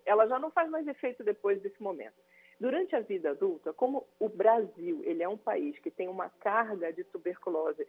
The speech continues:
muito grande, nós brasileiros, a maioria já entrou em contato com o bacilo da tuberculose e tem ele albergado dentro do seu organismo. E tem imunidade suficiente pra contê-lo,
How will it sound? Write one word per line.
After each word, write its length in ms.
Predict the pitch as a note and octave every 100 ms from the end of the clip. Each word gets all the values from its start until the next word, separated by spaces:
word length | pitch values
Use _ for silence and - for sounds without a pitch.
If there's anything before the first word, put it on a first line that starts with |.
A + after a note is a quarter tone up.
| - - - _ -
muito 440 | G3+ C4 E4 E3
grande, 560 | D#3+ F#3+ F#3+ D3+ D3 - _ _ _ _ _ _ -
nós 400 | G#3+ A#3 C#4+ C#4+
brasileiros, 760 | G3 F#3 F3 F3 G#3 G3 E3+ F#3
a 60 | G3
maioria 1040 | G#3+ C#4 D#4+ C#4 G#3 A3+ A#3+ G#3 E3 D#3
já 200 | E3 F#3
entrou 320 | G3+ G3 G3
em 60 | G#3
contato 500 | G3+ F3+ E3+ F#3 -
com 280 | - G3 G#3
o 80 | G3
bacilo 480 | F#3 F#3 _ F#3 F#3
da 120 | F3+
tuberculose 880 | F3+ - F#3 - G3+ F3 D#3+ E3+ C#4 _ _ _ _ _ _ _ -
e 380 | C4 D4 F4+ - _
tem 320 | D4+ D4+ D4
ele 200 | B3 B3+
albergado 680 | C4 B3+ C#4+ C#4 G3 F3+ A3+
dentro 320 | F#3+ F#3+ A3+
do 100 | G3+ G3+
seu 180 | G3+
organismo. 600 | G#3 A3 G#3 D#3 C#3+ - -
E 120 | D#4+
tem 340 | D#4 C4+ C#4+ D4+
imunidade 720 | D#4+ D4+ C#4+ B3 G3 A#3+ A#3 -
suficiente 640 | D4 C4+ - G#3+ A#3 B3+
pra 180 | - F4
contê-lo, 680 | - C#4 C#4+ B3+ G#3 E3